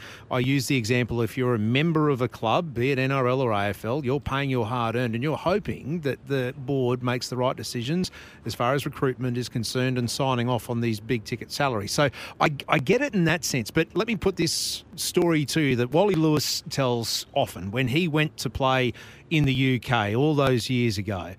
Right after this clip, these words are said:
and he was on one hundred thousand pounds, which was big, big money back then. He'd have prop forwards throwing him the ball on the second tackle going, "You hit it up,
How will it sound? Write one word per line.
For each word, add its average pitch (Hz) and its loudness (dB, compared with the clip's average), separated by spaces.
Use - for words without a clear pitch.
and 143 2
he 156 4
was 147 2
on 143 2
one 127 0
hundred 160 -2
thousand 123 -2
pounds, - -10
which - -4
was - -6
big, 123 0
big 156 -2
money 107 -6
back 110 -4
then. 95 -10
He'd 208 2
have 214 2
prop - 0
forwards 135 0
throwing 139 2
him 131 2
the 120 2
ball 123 2
on 120 0
the 117 0
second 123 -2
tackle 131 -2
going, 123 2
"You 190 2
hit 151 2
it 120 0
up, 101 0